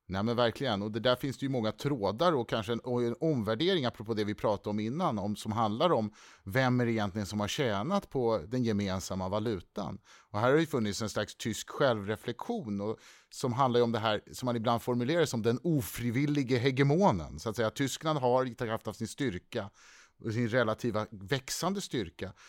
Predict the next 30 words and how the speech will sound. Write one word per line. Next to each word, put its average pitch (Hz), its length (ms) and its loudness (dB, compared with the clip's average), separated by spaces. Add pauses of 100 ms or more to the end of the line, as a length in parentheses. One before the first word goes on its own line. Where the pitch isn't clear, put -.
(160)
fått 135 360 0
en 147 220 2
roll 117 300 2
som 117 180 -4
man 123 260 -2
egentligen 147 760 -2
inte, - 280 -4 (100)
inte 160 380 0
har 135 280 -2
eftersträvat, 165 1200 -2 (300)
men 127 120 -2
som 143 140 2
ställer 135 380 4
ganska 139 360 2
stora 110 440 0
krav - 580 -2 (340)
på 139 180 4
hur, 123 560 0 (480)
så - 140 -4
att 120 60 -2
säga, 117 400 4
generös 156 1160 4
man 117 220 0
behöver 117 320 4
vara 120 500 0 (120)
i 131 100 -4
termer 98 460 0
av 92 400 -2
just 101 340 -6
dela 107 720 2